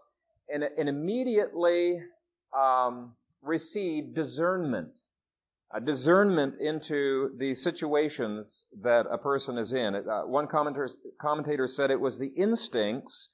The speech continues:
of judgment, discernment, a sense of the realities of the situation.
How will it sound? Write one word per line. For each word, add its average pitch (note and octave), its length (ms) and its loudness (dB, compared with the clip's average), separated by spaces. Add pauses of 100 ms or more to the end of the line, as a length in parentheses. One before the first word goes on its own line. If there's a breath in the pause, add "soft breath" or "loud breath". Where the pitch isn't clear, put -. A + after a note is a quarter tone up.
(420 soft breath)
of B2+ 220 6
judgment, F#3 540 6
discernment, F3 600 2 (240)
a A2+ 80 0
sense G3 440 0
of D3+ 100 0
the D3+ 80 -4
realities C#3 1000 -2 (340)
of A#2 120 -4
the A#2 80 -8
situation. A2+ 800 -8